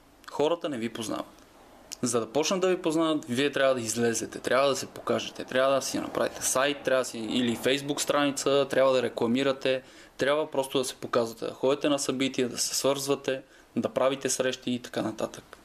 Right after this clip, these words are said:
Колкото повече хора знаят за вас, толкова повече клиенти ще имате. Толкова е просто.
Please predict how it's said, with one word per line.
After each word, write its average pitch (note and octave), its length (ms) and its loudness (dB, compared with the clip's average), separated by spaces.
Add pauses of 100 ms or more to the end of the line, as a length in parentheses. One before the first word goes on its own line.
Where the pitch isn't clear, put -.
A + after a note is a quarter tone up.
(220)
Колкото C#3+ 360 0
повече D#3+ 280 2
хора D#3 280 2
знаят D#3 280 0
за C#3+ 80 0
вас, C#3+ 260 0 (220)
толкова D3+ 340 2
повече C3 300 0
клиенти A#2 280 -2
ще - 140 0
имате. G#2 220 -8 (120)
Толкова C3 300 2
е A2+ 40 -6
просто. - 380 -14